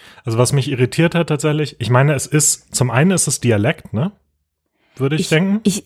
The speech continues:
Speaker 2: das habe ich mich auch oft gefragt. Ich kenn halt den Öster-, also es ist ein Österreicher, ich kenn den nicht so gut. Also wenn ich ihn höre, dann erkenn ich ihn.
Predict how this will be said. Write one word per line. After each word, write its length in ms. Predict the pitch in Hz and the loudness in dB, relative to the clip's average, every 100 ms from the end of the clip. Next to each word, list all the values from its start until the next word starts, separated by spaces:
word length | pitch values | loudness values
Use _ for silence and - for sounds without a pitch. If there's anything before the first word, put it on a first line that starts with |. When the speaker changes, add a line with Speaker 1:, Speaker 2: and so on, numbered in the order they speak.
| - | -2
Speaker 2:
das 160 | 247 | 2
habe 160 | 311 320 | 2 4
ich 80 | 294 | 2
mich 200 | 240 - | 2 2
auch 160 | 240 | 0
oft 200 | - 196 | 0 -4
gefragt. 420 | 185 - 160 160 - | -8 -6 -6 -6 -8
Ich 180 | 190 - | -12 -6
kenn 240 | 214 254 | -2 0
halt 180 | 262 254 | 0 0
den 140 | 233 | -2
Öster-, 340 | - 233 - 226 | 0 0 -2 -4
also 200 | 208 208 | 0 2
es 60 | |
ist 60 | 233 | 2
ein 120 | 240 | 2
Österreicher, 760 | 226 262 269 240 247 247 254 - | 2 2 2 2 2 2 -2 -2
ich 160 | 208 | -6
kenn 220 | - 226 247 | 0 4 4
den 380 | 247 226 208 | 4 0 0
nicht 200 | 226 226 | 0 0
so 120 | 233 202 | 0 2
gut. 280 | 214 240 | 2 2
Also 160 | 139 196 | 0 0
wenn 80 | 202 | -2
ich 100 | 208 | 0
ihn 100 | 190 | 2
höre, 200 | 220 262 | 4 2
dann 140 | 233 | 0
erkenn 300 | 214 208 202 | -4 -4 -4
ich 140 | 240 | -4
ihn. 100 | 302 | -6